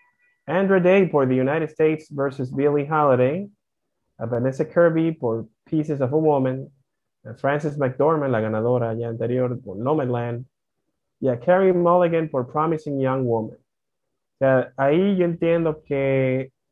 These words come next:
también va más o menos por ahí que todos son merecidas, pero ¿quién te entiende que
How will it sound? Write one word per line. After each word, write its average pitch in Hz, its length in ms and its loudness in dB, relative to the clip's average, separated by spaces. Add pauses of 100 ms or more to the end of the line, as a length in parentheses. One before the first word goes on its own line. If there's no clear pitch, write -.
(140)
también 135 600 -2
va 160 100 -2
más 160 200 -4
o - 40 -2
menos 156 280 -2
por 143 160 -2
ahí 143 560 -4
que 117 560 -2 (220)
todos 208 280 2
son 180 120 2
merecidas, 135 540 2
pero 147 380 0
¿quién 196 200 -2
te 196 60 0
entiende 180 340 0
que 135 480 -2